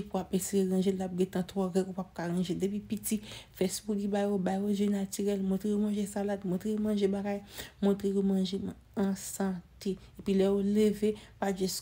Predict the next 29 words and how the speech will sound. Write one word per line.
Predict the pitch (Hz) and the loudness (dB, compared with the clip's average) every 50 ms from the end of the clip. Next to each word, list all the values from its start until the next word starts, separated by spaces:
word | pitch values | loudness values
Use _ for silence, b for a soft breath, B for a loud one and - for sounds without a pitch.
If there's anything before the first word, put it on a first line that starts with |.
| - - | -10 -8
kouri | - 214 202 196 202 190 | -6 -4 -4 -2 -2 0
ba | 202 202 | 0 0
yo | 196 196 185 | 0 0 0
bagay | 185 180 190 185 180 180 | 0 0 0 0 0 0
dous, | 180 175 165 165 160 180 196 180 - - - - - - - - - - - - | 0 -2 -4 -2 0 0 0 0 0 -4 -4 -6 -8 -12 -18 -20 -20 -10 -6 -6
ok? | 180 - - 214 240 294 - - - - - - - - - - - - - - - - - - - - - - - - - - | -6 -2 0 0 0 0 -2 -8 -16 -20 -20 -20 -20 -20 -20 -20 -20 -20 -20 -20 -20 -20 -20 -20 -20 -20 -20 -20 -14 -12 -12 -10
So, | - - 196 190 | -6 -4 -4 -4
vwala, | 185 185 196 190 185 190 190 | -2 0 0 0 0 0 -2
sa | - - 190 | -4 -6 -8
se | 180 - 202 | -6 -4 -2
yon | 202 226 | -2 -2
bon | 214 208 202 202 | -2 -2 -2 -2
ti | 208 - | -2 -2
salad | - 220 208 208 | -2 -2 -2 -2
ki | - | -4
fèt | - - 185 202 | -6 -4 -2 -2
avèk | 185 185 190 185 - | 0 0 -2 -2 -2
salmon. | - - 277 269 269 262 262 262 247 | -2 0 0 2 2 2 2 0 2
Jan | 240 240 240 | 2 4 4
mi | 247 247 | 4 4
di | 233 226 | 2 2
nou, | 226 226 226 226 B B B B - | 2 2 0 -2 B B B B -2
salmon | - - 208 202 202 202 202 196 | 0 0 2 2 2 0 2 2
gen | 202 202 | 2 2
oméga | 202 202 202 202 196 190 196 190 190 | 4 2 2 2 2 0 0 -2 -2
twa | - - 202 196 196 | -4 -2 -2 0 0
ladan, | 196 196 190 185 185 180 196 202 196 196 196 196 196 B B B B - | 0 -2 -2 -2 0 0 2 2 2 2 0 -2 -4 B B B B -6
li | 190 175 175 | -4 -2 -2
gen | 190 180 | -2 -4